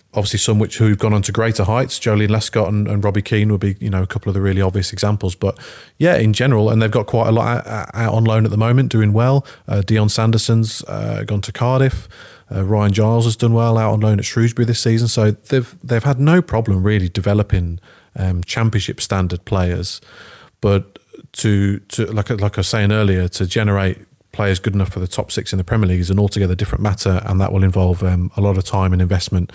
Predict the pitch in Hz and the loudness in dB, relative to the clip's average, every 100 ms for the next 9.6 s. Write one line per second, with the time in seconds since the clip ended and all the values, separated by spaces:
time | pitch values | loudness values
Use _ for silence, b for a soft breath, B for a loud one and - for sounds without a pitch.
0 | B B B B B 101 90 90 98 92 | B B B B B -2 -2 -2 -2 -2
1 | - 95 90 - - 92 87 92 90 - | -2 -2 -2 -2 -2 -2 -2 -2 -2 -2
2 | - 92 90 90 - _ 101 104 - 113 | -2 0 0 -2 -4 _ -2 -2 -2 -2
3 | 101 113 107 107 107 B B B B B | 0 2 2 0 0 B B B B B
4 | B B B B B - 143 123 131 - | B B B B B -4 -2 0 0 2
5 | 135 131 127 131 131 127 131 123 127 - | 2 2 0 0 0 2 2 2 2 2
6 | 127 123 117 127 131 123 120 - 113 120 | 2 2 0 0 2 2 0 0 0 0
7 | 123 127 127 113 113 117 113 113 110 110 | 0 0 0 0 2 2 2 2 0 0
8 | 104 - 110 107 110 110 110 107 104 104 | 0 0 0 2 0 0 2 2 2 0
9 | 101 107 101 104 101 | -2 -2 0 2 0